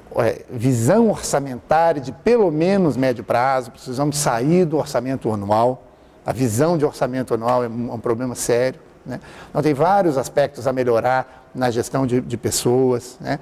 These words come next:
Aperfeiçoar o sistema de seleção, o sistema de, de alocação das pessoas pelos órgãos, né?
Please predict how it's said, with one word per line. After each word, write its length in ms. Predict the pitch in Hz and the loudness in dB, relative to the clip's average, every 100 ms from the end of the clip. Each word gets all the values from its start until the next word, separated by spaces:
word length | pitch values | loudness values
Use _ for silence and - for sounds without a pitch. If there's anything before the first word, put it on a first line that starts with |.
| - - | -10 -16
Aperfeiçoar 720 | - - 139 147 139 139 143 151 | -12 -4 -2 -2 -2 0 2 2
o 40 | |
sistema 400 | 139 127 151 135 | -2 -8 -4 -2
de 80 | 120 | -2
seleção, 720 | - 120 107 - 120 127 123 120 | 0 0 -2 -2 0 2 0 -2
o 80 | 127 | -6
sistema 380 | - - 160 | -6 -2 0
de, 100 | 131 | -2
de 220 | 131 135 143 | -6 -2 0
alocação 720 | 127 139 - 110 - 135 135 | 2 0 -2 -4 -2 0 0
das 140 | 120 | -2
pessoas 540 | - 131 - 131 135 117 | -2 -6 -2 0 2 0
pelos 320 | 127 113 107 | -2 -4 -2
órgãos, 460 | 113 135 120 107 107 | 2 4 2 -4 -6
né? 140 | 143 | -6